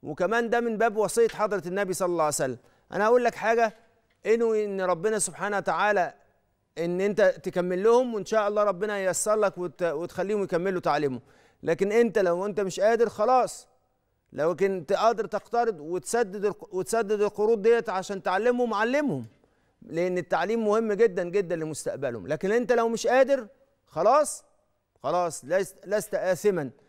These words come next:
ولكن التعليم أمر مهم جدًا في حياة الأولاد، وخاصة، أعيد الكلام ده، وخاصة في حياة البنات.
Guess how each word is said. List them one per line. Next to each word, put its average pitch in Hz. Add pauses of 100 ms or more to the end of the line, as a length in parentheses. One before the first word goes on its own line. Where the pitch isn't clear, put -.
(320)
ولكن 175
التعليم 196
أمر 226
مهم 208
جدًا 185
في 160
حياة 185
الأولاد، 156
وخاصة، 262 (360)
أعيد 180
الكلام 190
ده، 196
وخاصة 185
في 160
حياة 180
البنات. 147